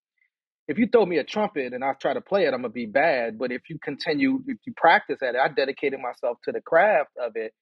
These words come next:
And I started to find my own voice. You know, I copied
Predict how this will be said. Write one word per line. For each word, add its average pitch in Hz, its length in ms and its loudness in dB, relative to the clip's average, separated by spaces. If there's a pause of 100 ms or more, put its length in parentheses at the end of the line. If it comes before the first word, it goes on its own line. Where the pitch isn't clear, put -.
(420)
And 139 360 -2 (100)
I 151 80 4
started 170 400 0
to - 80 -14
find 156 340 -4
my 131 160 -2
own 131 300 -4
voice. 117 300 -6
You 247 60 0
know, 202 100 4
I 139 80 4
copied 147 560 -2